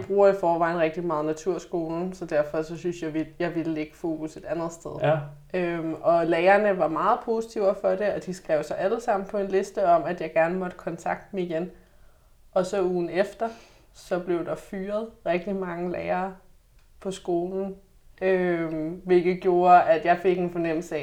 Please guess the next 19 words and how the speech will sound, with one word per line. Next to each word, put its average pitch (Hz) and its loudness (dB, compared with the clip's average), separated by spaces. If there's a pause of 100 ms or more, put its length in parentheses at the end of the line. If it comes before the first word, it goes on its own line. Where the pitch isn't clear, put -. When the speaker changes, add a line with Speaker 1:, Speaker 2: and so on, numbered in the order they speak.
Speaker 1:
at, 156 0
at 160 -4
lærerstaben 170 0
lukkede 175 -2
så 196 -4
meget 175 0
omkring 170 -2
Speaker 2:
Mm. 123 0
Speaker 1:
sig 117 0
selv. 110 -2 (800)
Øh, 156 0
sådan 160 -4
en 151 -4
form 151 -4
for 170 -10
forsvarsmekanisme. 170 -2 (280)
Øhm, 165 -2 (1300)
og, 170 2
øh, 170 4